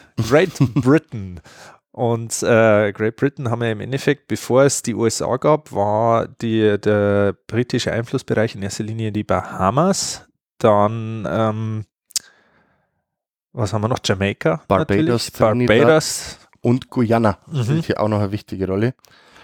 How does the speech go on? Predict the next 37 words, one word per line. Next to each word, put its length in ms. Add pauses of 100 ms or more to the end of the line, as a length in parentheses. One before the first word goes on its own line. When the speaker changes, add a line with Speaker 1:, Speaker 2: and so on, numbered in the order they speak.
(280)
Speaker 2:
Und 420
diese 380
Geschichte 460
des 260
Rums 240
ist 200
ganz 240
eng 180
mit 140
dem 120
sogenannten 440
Todd 400 (320)
verbunden. 540 (800)
Speaker 1:
D-, 180 (160)
das 200
war 80
diese 320 (160)
Speaker 2:
Der 100
Speaker 1:
Brit-, 380
Speaker 2:
Todd 80
Speaker 1:
britische 400
Navy, 720
Speaker 2:
<laughs> 140
Speaker 1:
äh, 240
Speaker 2:
Ja, 220
ja. 200
Speaker 1:
genau, 360
genau, 140
Speaker 2:
Also 180
Speaker 1:
genau. 180
Speaker 2:
es 220
standen 540
jedem, 640
äh, 160
Navy 520
und 220
jedem, 220